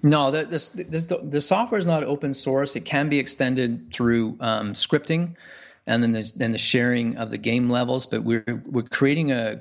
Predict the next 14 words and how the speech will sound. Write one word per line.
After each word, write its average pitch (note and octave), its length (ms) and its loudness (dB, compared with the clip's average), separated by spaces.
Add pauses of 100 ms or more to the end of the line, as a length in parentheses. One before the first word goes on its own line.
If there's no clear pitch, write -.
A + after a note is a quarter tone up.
a A#2+ 80 -4
commercial A#2 760 -2 (360)
product A2+ 520 2
with A2 120 -6
a G#2 60 -8
fairly A#2 640 -2 (200)
modest G#2+ 540 0
price, G#2 480 -4 (160)
um, G#2 540 -2
that G#2+ 100 0
we, A2 140 0
it'll A#2+ 280 0
be A2+ 140 2
available A2 640 -2